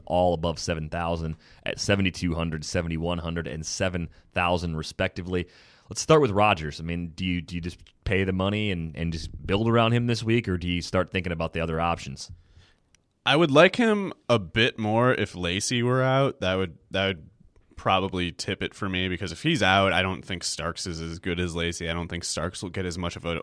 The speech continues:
Speaker 2: offensive production share as Lacy normally would. Um, but yeah, I, I, I love Rodgers, like, pretty much any game at Lambeau and pretty much any game anywhere against anybody, but I feel like I gotta go Luck, like,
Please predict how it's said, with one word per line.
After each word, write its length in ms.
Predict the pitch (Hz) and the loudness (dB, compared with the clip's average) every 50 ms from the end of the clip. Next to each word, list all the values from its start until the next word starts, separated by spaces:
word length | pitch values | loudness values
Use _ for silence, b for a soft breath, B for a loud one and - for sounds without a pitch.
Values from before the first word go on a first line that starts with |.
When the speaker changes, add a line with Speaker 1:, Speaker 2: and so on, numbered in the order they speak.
| - - | -6 -6
Speaker 2:
offensive 640 | 58 78 82 - - 90 87 - - 80 80 - _ - | -4 -4 -4 -4 -6 -10 -8 -8 -10 -10 -12 -14 _ -10
production 460 | - 90 87 90 90 - - 90 85 | -4 -2 0 0 0 -2 -6 -6 -6
share 280 | - - 87 85 82 | -4 -2 0 0 0
as 140 | 82 82 78 | 0 -2 -2
Lacy 320 | 87 85 87 - - 82 85 | -4 -4 -4 -4 -4 -6 -4
normally 340 | 87 90 95 92 87 87 | -2 -2 -2 -2 -2 -2
would. 380 | 85 82 95 101 98 92 87 78 B B B B B B B B _ - | -2 0 2 2 4 2 2 -2 B B B B B B B B _ 2
Um, 520 | 104 104 95 92 90 90 90 87 82 - - _ _ _ _ _ _ _ _ _ | 4 4 6 6 4 2 0 -2 -6 -10 -12 _ _ _ _ _ _ _ _ _
but 140 | - 110 87 | -2 0 4
yeah, 180 | 135 160 151 120 | 6 8 8 8
I, 120 | 113 117 - | 6 4 2
I, 80 | - 120 - _ B B B B B B B B - - - | -2 -4 -6 _ B B B B B B B B -14 -2 2
I 80 | - | 4
love 260 | 143 143 180 220 143 107 | 6 10 10 8 8 8
Rodgers, 440 | 113 113 110 107 98 98 90 85 | 6 6 6 6 6 4 0 -2
like, 260 | 85 82 82 80 - - | 0 -2 -2 -2 -4 -6
pretty 180 | - 107 101 | -6 -4 -2
much 140 | 90 82 - - - | -2 -4 -4 -4 -2
any 240 | 95 87 82 80 | -2 -2 -2 -4
game 240 | 85 87 82 85 85 | -6 -6 -6 -4 -4
at 80 | 87 - | -6 -6
Lambeau 420 | - 87 85 87 90 85 85 82 | -4 -4 -2 -2 0 0 0 -2
and 80 | 85 85 | -2 -4
pretty 200 | - - 95 90 | -6 -6 -6 -4
much 260 | 82 82 85 - - _ _ _ _ - | -4 -6 -6 -8 -12 _ _ _ _ -4
any 180 | 92 87 87 | -4 -2 -2
game 280 | 80 - 92 87 82 82 | -2 -2 -2 -2 -2 -4
anywhere 380 | 78 82 85 85 85 82 80 80 | -4 -6 -6 -4 -4 -2 -2 -4
against 240 | 80 85 82 80 - | -4 -6 -8 -6 -4
anybody, 480 | 214 - 113 107 - - 92 90 87 87 | 0 0 0 0 0 -2 -2 -2 -2 -4
but 460 | 87 - _ - 151 123 101 98 - b b b b b b b b _ _ _ _ - - - - - _ _ - | -8 -4 _ 4 4 4 4 2 -2 b b b b b b b b _ _ _ _ -20 -20 -20 -20 -20 _ _ -8
I 60 | - | -8
feel 380 | 120 - - - - 196 233 247 | -8 -10 -8 -2 2 4 6 8
like 180 | 202 175 147 | 8 8 6
I 80 | 143 123 | 4 2
gotta 260 | 113 117 131 131 117 | 4 4 4 4 4
go 280 | 95 98 104 98 92 90 | 4 2 2 2 0 -2
Luck, 400 | 82 82 85 98 104 90 - - - - - - - | -4 -2 0 0 0 0 -2 -8 -18 -20 -16 -8 -6
like, 400 | 92 87 87 82 - _ - | -2 -2 -2 -2 -4 _ -16